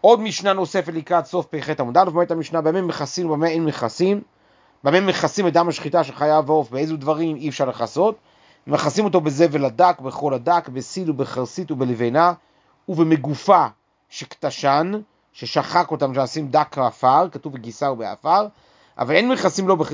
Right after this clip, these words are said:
לא בזבל הגס, לא בחול הגס, לא בלבנה ובמגופה שלא קטשן, ולא יכפה עליו את הכלי, לא יהפוך כלי על השוליים שלו, וכך יניח אותו על הדם, ויגיד שזה כיסוי. כל אלה לא נחשבים כיסוי.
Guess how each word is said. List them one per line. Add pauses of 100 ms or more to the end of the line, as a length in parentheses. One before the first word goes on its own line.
(140)
לא
בזבל
הגס,
לא
בחול
הגס,
לא
בלבנה
ובמגופה
שלא
קטשן, (600)
ולא
יכפה
עליו
את
הכלי,
לא
יהפוך
כלי (540)
על
השוליים
שלו,
וכך
יניח
אותו
על
הדם,
ויגיד
שזה
כיסוי. (200)
כל
אלה
לא
נחשבים
כיסוי.